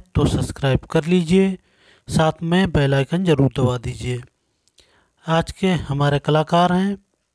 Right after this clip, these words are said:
अमृता शेरगिल, जिनका जन्म उन्नीस सौ तेरह ईस्वी और मृत्यु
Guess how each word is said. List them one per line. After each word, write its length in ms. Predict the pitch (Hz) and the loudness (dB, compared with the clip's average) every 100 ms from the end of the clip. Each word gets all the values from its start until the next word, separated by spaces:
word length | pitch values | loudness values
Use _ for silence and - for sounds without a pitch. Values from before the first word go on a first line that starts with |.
| _ _ _ _ _ _ - | _ _ _ _ _ _ -8
अमृता 540 | 156 139 - 185 185 | -4 -2 0 2 2
शेरगिल, 560 | 185 165 147 135 139 120 - - _ _ _ _ _ _ | 2 2 2 2 0 -2 -8 -18 _ _ _ _ _ _
जिनका 280 | 147 135 143 | -10 -2 0
जन्म 340 | 139 175 202 202 _ _ _ _ _ _ _ _ _ _ _ - | 2 2 0 -6 _ _ _ _ _ _ _ _ _ _ _ -4
उन्नीस 260 | 151 156 | 0 2
सौ 140 | - - | 2 0
तेरह 260 | - 156 175 185 | 2 2 4 2
ईस्वी 460 | - 180 202 208 - _ _ _ _ _ _ _ _ _ _ _ - | 0 0 -2 -6 -14 _ _ _ _ _ _ _ _ _ _ _ -2
और 200 | 160 143 | 2 2
मृत्यु 500 | 147 185 - - | 0 -2 -2 -2